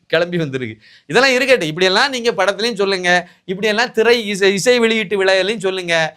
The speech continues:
எல்லாம் சொல்லிட்டு நாசமா போங்க, அவ்வளவுதான். அஹ், நீ திருந்தலைன்னா உங்களை திருத்தி விடுவாங்க.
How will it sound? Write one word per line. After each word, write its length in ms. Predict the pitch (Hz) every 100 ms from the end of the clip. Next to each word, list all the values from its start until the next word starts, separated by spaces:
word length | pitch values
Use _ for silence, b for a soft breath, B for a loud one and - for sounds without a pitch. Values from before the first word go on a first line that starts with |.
| b -
எல்லாம் 420 | 151 185 214 214
சொல்லிட்டு 380 | 180 190 190 208
நாசமா 380 | 156 156 175
போங்க, 280 | 147 156 147
அவ்வளவுதான். 440 | 139 135 135 131 120 b b b
அஹ், 180 | 123 143
நீ 120 | 143 180
திருந்தலைன்னா 460 | 196 233 254 240 233
உங்களை 280 | 226 208 214
திருத்தி 240 | 180 175
விடுவாங்க. 340 | 165 127 98